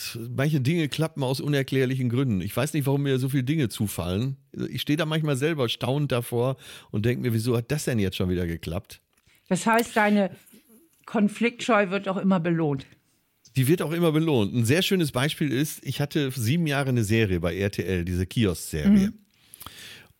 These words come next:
Speaker 1: Und, äh, die Idee und das Grundexposé ist von mir. Und, äh, naja, das habe ich eingereicht, sie haben sofort genommen. Es wurde eine lange,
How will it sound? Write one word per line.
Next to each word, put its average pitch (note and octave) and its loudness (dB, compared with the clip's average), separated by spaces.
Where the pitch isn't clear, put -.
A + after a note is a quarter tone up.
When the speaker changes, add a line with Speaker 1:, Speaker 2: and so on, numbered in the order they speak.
Speaker 1:
Und, G#2 0
äh, G#2 0
die A#2+ 0
Idee C3 0
und B2+ -4
das - -4
Grundexposé G#2 -2
ist G2 -6
von A#2 2
mir. G#2+ 2
Und, F#2 -6
äh, G2+ -10
naja, A#2 2
das D#3+ 6
habe A2 2
ich G2+ -4
eingereicht, C#3 2
sie B2+ 0
haben A#2+ 2
sofort A#2+ -2
genommen. C3+ 0
Es A2+ -4
wurde C#3 0
eine A#2+ 2
lange, A#2 0